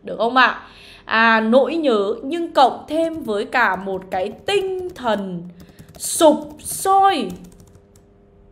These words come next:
của những ngày kháng chiến các bạn nhá. À, vậy là ở đây vừa nhìn thấy nỗi nhớ,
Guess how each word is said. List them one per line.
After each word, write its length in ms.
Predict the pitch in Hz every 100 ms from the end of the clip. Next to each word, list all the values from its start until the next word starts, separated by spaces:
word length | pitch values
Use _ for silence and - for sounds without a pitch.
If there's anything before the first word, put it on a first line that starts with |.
| - _ - - - - - - - - - - - - - - -
của 600 | 330 330 277 233 240 277 - - - -
những 640 | 226 254 320 233 330 494 554
ngày 720 | 285 226 233 233 220 202 175 165 - -
kháng 640 | - 208 208 190 185 208 349 -
chiến 600 | - 226 208 185 180 226 -
các 120 | 277
bạn 280 | 262 240 196 -
nhá. 380 | 220 294 330 370 381 - _ - - - _
À, 320 | - 226 233
vậy 260 | 226 269 247
là 120 | 254
ở 260 | 226 226 202
đây 240 | 277 311
vừa 380 | 240 269 262 240
nhìn 400 | 220 233 233 208
thấy 280 | 220 196 214
nỗi 300 | 277 240 294
nhớ, 400 | 277 202 180